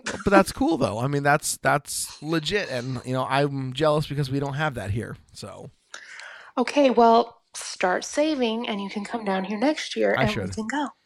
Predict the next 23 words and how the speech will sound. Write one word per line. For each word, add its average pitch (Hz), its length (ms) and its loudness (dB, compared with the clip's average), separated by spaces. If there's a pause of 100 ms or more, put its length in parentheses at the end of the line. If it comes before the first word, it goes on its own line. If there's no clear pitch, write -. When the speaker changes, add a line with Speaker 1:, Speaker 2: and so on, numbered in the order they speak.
(140)
Speaker 1:
I 120 100 -6
should. 95 240 -10 (880)
Speaker 2:
You 240 80 -2
should. 339 260 2 (100)
Speaker 1:
And 147 100 -2
then 151 80 2
we 151 80 0
can 156 80 0
have 147 180 0
our 135 80 -4
own 135 80 -4
table 110 440 -8
and 117 100 -16
be 123 100 -10
like, 143 140 -10
"Hey, 247 180 -8
we're 151 140 -8
B 143 140 -8
Squared, 123 260 -10
your 117 100 -10
weekly - 200 -12
weather 123 160 -12
forecast." - 500 -18